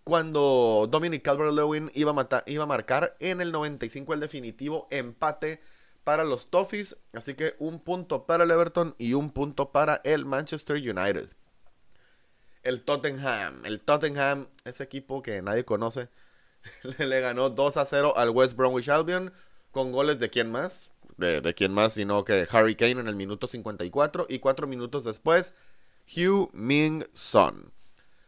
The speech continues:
Wolves empató a cero con el Leicester.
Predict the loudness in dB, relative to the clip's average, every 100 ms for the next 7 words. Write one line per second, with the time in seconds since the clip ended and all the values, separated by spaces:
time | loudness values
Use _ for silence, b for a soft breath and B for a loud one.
0 | _ -4 2 2 2 -4 -8 -4 -4 0
1 | -2 -2 -2 -2 -2 0 0 0 -4 -4
2 | -6 -6 -6 -4 -2 0 0 0 -2 -2